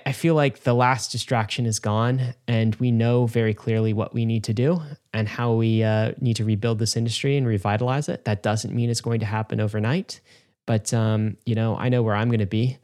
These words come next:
and, uh, I'm just excited to get the last remaining toxicity out. I,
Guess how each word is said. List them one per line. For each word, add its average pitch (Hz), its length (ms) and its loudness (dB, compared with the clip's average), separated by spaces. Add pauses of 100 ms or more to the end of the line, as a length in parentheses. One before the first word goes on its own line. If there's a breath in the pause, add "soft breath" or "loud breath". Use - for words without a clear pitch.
(380 soft breath)
and, 113 300 0
uh, 110 400 2
I'm 113 140 -4
just 123 240 -2
excited 120 460 -2
to 113 80 -2
get 120 300 -2 (260)
the 120 120 -2
last 117 340 0
remaining 120 520 0
toxicity 123 640 -2
out. 95 340 -4
I, 92 160 -4